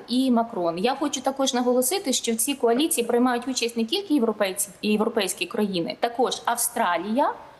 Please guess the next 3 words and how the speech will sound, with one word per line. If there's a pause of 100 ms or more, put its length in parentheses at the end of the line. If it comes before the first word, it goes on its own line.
(120)
Канада (1200)
і,
е,